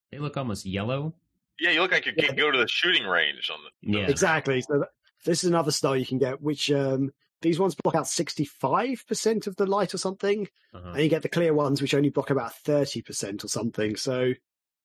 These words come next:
Speaker 3: depending if you want, how normal you want to look on a day-to-day basis, depends on, like, what you get blocked out.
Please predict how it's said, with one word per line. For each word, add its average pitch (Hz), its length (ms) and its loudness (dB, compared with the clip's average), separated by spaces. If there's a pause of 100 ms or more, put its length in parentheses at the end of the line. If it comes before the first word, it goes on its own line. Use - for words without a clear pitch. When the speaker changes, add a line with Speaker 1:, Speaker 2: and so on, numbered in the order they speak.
(140)
Speaker 3:
depending 180 320 0
if 151 100 -2
you 165 80 2
want, 170 120 -2
how 160 100 2
normal 151 520 0
you 127 120 0
want 127 140 -2
to 127 100 -6
look 131 140 -2
on 123 60 -2
a 117 40 -4
day-to-day 123 360 -2
basis, 123 600 -2 (800)
depends 123 380 0
on, 113 60 0
like, 117 260 -4 (280)
what 120 200 0
you 117 80 -2
get 113 120 2
blocked 113 220 -2
out. 110 240 0